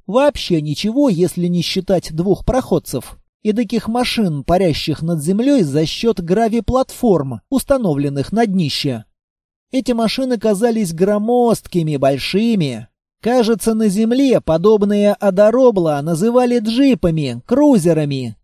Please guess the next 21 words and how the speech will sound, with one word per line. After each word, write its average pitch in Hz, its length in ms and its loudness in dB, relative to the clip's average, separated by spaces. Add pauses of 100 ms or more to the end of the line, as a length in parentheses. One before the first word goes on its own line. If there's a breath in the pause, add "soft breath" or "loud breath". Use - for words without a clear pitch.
(140)
Даже 233 400 2
были 240 300 2
престижные 233 800 0
модели, 226 560 0
стоившие 180 680 0
громадных 165 720 0
денег. 170 500 -4 (140)
Смешно. 190 800 0 (480)
Зачем 226 460 2
нужна 190 420 2
такая 165 480 2
огромная 160 640 0
махина, 185 560 -2
когда 151 320 0
можно 180 340 2
купить 185 440 -2
более 170 480 2
удобную, 180 680 2
быструю 151 680 0
и 240 320 -2
экономную, 147 840 0